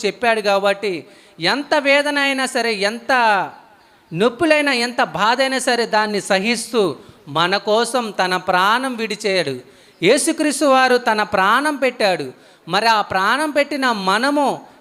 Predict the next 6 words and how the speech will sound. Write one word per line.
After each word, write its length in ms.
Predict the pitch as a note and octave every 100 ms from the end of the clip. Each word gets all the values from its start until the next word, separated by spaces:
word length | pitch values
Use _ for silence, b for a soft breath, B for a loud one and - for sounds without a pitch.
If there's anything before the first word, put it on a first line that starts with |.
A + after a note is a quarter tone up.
| F3
యేసుక్రీస్తు 580 | B3 B3 D#4 D4 C#4+ D4
వారి 240 | C4+ B3+
శరీరం 540 | C4 A3+ A#3 A#3+ A3+
భాగస్తున 520 | G3+ A3 A3+ A3+ A#3+ G#3
అవుతున్న 600 | G3+ G3+ A3 A3+ G#3 F3+
మనము 640 | D#3+ E3+ G#3+ C4+ C4+